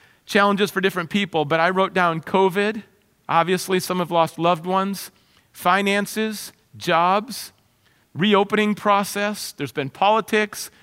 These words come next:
government topics, race, schools, uh, waves of challenges. A lot of people right now feel frustrated,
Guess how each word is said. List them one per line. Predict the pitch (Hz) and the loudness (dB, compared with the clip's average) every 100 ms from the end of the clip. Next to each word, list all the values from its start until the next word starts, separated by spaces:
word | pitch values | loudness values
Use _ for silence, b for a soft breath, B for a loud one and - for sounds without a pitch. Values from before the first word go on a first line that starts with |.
| b 117 | b -2
government | 170 196 208 208 - | 2 2 2 0 0
topics, | 202 196 214 202 - - - b b | 0 2 0 -4 -4 -16 -16 b b
race, | 135 185 202 214 - - - b b b | -2 0 2 0 -4 -12 -14 b b b
schools, | - - - 208 208 208 214 202 - b b b | -10 -10 -4 0 2 0 -2 -8 -14 b b b
uh, | 165 151 131 | 0 0 -2
waves | 165 170 214 240 262 269 214 | -6 0 4 4 2 0 -2
of | 226 | -8
challenges. | - 226 214 220 208 214 - | -4 0 2 2 2 0 0
A | 185 | -2
lot | 185 226 277 | 2 2 2
of | 285 | 0
people | 269 285 269 | 0 0 0
right | 247 240 | -2 -2
now | 220 214 | 0 -2
feel | 165 202 | 0 -2
frustrated, | 156 - 196 233 - - 233 226 247 | -2 -6 -2 -2 -4 -6 -4 -2 -4